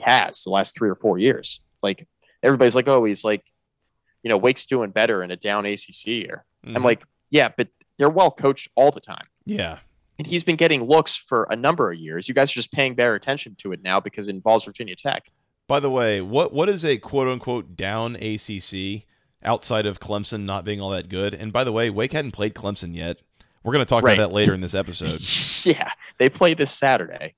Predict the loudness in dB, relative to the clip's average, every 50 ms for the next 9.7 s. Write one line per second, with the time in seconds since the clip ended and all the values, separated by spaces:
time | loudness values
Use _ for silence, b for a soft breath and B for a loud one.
0 | _ -6 -4 -2 2 2 2 2 2 0 -2 0 2 4 4 4 4 2 -2 _
1 | _ _ _ _ _ _ _ _ 0 2 4 4 2 2 2 2 2 2 0 -4
2 | -10 -10 -10 -12 -14 _ -12 -8 -2 -2 0 2 2 2 0 0 0 0 -2 0
3 | 0 0 -2 -2 -2 -6 -14 -16 -16 -16 -18 -20 -20 _ _ _ _ _ -12 -10
4 | -8 -2 4 6 8 10 10 8 6 4 0 _ _ _ _ _ _ _ _ -4
5 | -2 -2 0 0 2 0 0 0 _ -8 -2 0 0 0 0 0 -2 0 0 0
6 | -2 -2 -2 -4 -4 -4 -4 -8 -10 -8 -8 -6 -4 0 2 2 2 2 2 -2
7 | 0 2 2 2 2 0 -4 -8 -4 -2 -2 -4 -2 0 0 0 0 0 -2 -2
8 | 0 -2 -2 -2 -6 -12 -10 -8 -4 2 2 4 4 2 0 -6 -14 -14 -14 -18
9 | -16 _ -2 -2 -2 -2 -2 -8 -6 -6 -8 -8 _